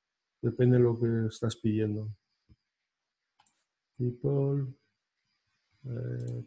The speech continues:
people, type, eh, mannequin,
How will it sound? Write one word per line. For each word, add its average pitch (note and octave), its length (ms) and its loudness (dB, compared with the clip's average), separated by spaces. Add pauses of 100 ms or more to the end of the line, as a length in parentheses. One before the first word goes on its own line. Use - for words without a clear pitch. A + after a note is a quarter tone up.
people, C3 880 -6 (320)
type, C3 460 -4 (1900)
eh, B2 880 -8 (2500)
mannequin, C3 800 -4